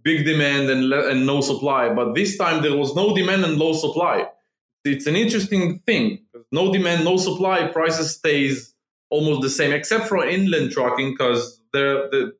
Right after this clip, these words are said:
the, there is a very big shortage of drivers. So prices for moving goods domestically,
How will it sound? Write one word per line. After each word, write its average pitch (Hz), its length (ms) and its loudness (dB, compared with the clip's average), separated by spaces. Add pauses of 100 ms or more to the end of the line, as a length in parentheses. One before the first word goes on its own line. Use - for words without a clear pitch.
(100)
the, 131 240 2
there 135 100 0
is 127 120 0
a 127 80 0
very 143 260 0
big 131 260 -2 (720)
shortage 135 340 0
of 110 240 -2
drivers. 127 600 -2
So 110 320 0
prices 135 520 0
for 113 220 0
moving 131 460 0
goods 123 320 0
domestically, 120 920 0